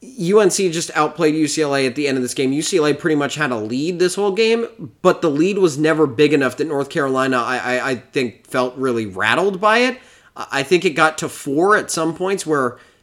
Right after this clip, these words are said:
maybe it could have been clo-, where, where maybe U C L A had opportunities to extend the lead and pu-, push it out a little bit more.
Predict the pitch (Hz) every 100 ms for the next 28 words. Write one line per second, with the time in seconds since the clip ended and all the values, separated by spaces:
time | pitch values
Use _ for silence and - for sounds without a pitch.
0 | - 117 143 165 165 175 180 175 175 -
1 | 175 165 151 147 139 139 135 143 151 151
2 | 147 156 139 147 147 139 131 123 143 143
3 | 135 139 - 135 139 135 131 143 135 110
4 | - _ _ _ _ - - - 170 -
5 | 143 131 147 139 143 135 127 131 143 185